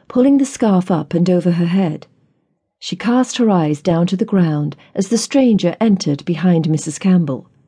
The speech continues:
She glimpsed his movements fleetingly as he took in the room in its entirety, including Uncle Hafiz and Asira, down to her bare toes peeking out beneath her sari.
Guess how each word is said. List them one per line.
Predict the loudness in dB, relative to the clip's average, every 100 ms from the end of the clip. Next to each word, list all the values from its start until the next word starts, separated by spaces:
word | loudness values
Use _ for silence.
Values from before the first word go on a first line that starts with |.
| _ _ _ _ _ _
She | -6 -2
glimpsed | 0 2 2 -2 -4
his | -2 2
movements | 2 2 0 -6 -4
fleetingly | 0 0 0 -4 -6 -12 _ _ -6
as | -2
he | -2
took | -2 2
in | 2
the | 4
room | 4 2 0
in | -2
its | -2 0
entirety, | 0 2 0 0 -2 -6 -10 -12 _ _
including | -2 -2 0 0 2 0 0
Uncle | 0 0 -2
Hafiz | -2 0 0 0 -2 -6
and | -4 -2
Asira, | -4 0 0 0 -2 -8 _ _
down | 0 0
to | 0 0
her | -2
bare | 0 0 -2
toes | -2 -2 0 -2 -6
peeking | -6 -2 0 0
out | 0 -4
beneath | -2 0 -2 -4
her | -8
sari. | -4 -4 -4 -6 -10